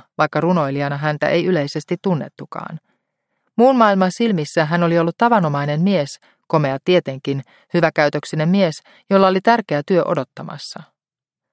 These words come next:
Starin muistoissa mies oli istunut hänen kanssaan tähtitaivaan alla ja lausunut hänelle runoja samalla kun oli hyväillyt sormillaan hänen kasvojaan ja puhunut yhteisestä tulevaisuudesta. Siitä oli yli kolmekymmentäviisi vuotta.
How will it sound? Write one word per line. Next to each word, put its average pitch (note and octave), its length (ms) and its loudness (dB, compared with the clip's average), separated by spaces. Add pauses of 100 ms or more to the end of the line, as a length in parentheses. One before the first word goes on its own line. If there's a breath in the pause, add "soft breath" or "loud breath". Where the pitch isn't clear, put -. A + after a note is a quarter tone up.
(220)
Starin A#3+ 380 2
muistoissa D3 720 -2 (120)
mies F3+ 260 0
oli C#3 180 -2
istunut D3 420 -8
hänen C#3+ 180 -4
kanssaan D3+ 440 -2
tähtitaivaan C#3+ 720 -6
alla D3 340 -2 (260 soft breath)
ja F#3+ 60 2
lausunut G3 440 0
hänelle F3 320 0
runoja D3 480 -4
samalla D3+ 380 -2
kun D3 160 -6
oli D3+ 160 -4
hyväillyt D3 420 -2
sormillaan C#3 540 -4
hänen D3 220 -6
kasvojaan C#3+ 600 -6 (320 soft breath)
ja G3 100 0
puhunut A3 340 2
yhteisestä C#3+ 600 -6
tulevaisuudesta. - 1000 -10 (1300)
Siitä F#3+ 320 2
oli D3+ 160 0
yli F#3 200 -2
kolmekymmentäviisi C#3+ 920 -4
vuotta. C#3+ 440 -14